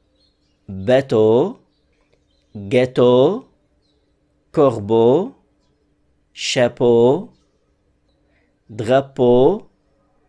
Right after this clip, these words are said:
وازو. كل الأمثلة اللي قلتها دي فيها المقطع أ يو أو أو آ يو،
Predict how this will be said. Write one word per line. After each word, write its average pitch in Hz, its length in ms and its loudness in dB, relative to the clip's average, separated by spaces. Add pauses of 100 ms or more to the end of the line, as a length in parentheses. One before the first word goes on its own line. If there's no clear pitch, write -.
(220)
وازو. 123 560 0 (960)
كل 180 680 2
الأمثلة 135 380 -6
اللي 127 140 -4
قلتها 131 300 -4
دي 156 340 -8 (160)
فيها 147 520 -6
المقطع 117 600 -8 (140)
أ 147 180 0
يو 185 260 -8 (200)
أو 131 240 -8 (100)
أو 170 180 0
آ 123 180 -4
يو، 92 160 -12